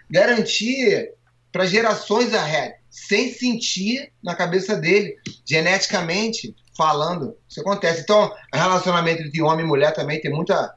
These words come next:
a carga, carga primitiva do ser humano também, eu acho, Rosa. A gente, o ser humano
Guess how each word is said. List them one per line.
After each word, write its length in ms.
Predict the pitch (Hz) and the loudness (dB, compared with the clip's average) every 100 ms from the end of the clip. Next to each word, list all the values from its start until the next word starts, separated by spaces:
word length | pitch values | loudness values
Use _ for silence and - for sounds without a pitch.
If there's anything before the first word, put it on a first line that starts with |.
| _ _ | _ _
a 80 | 127 | -6
carga, 560 | - 156 160 156 123 - _ _ - | 0 0 0 0 -4 -4 _ _ 0
carga 280 | 156 156 | 0 2
primitiva 560 | 147 175 185 - 170 170 | 0 0 0 0 -2 -2
do 100 | 156 | -4
ser 200 | - 170 | -4 -2
humano 440 | 160 131 135 127 110 | 0 2 2 0 -2
também, 440 | 107 107 107 104 - | -2 0 0 -4 -4
eu 160 | 107 107 | 0 2
acho, 260 | 107 - | 0 -2
Rosa. 280 | 107 110 98 - - - | 0 2 0 -8 -18 -8
A 100 | 113 | 0
gente, 520 | 131 160 170 160 120 - _ - | 2 4 4 2 0 -4 _ -6
o 60 | |
ser 220 | 123 180 175 | -2 2 4
humano 760 | 156 147 170 190 175 135 - | 4 4 4 4 2 2 -2